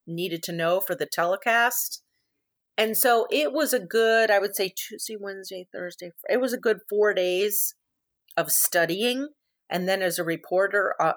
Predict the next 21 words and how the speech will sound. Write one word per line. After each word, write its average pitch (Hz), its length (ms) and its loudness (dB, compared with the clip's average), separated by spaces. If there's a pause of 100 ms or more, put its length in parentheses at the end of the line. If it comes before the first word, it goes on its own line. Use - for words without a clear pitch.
also 165 400 2
I'd 180 160 2
be 170 140 -6
making 165 380 -4
phone 175 200 -4
calls 233 680 0 (360)
and 165 180 -8
trying 170 380 -6
to 160 180 -10 (140)
get 170 260 0
more 170 220 2
information 170 560 -2
on 170 160 -4
any 170 220 -4
stories 170 460 0
that 175 120 2
I 175 60 4
wanted 170 320 -6
to 170 80 -12
cover 175 320 -2
or 170 420 2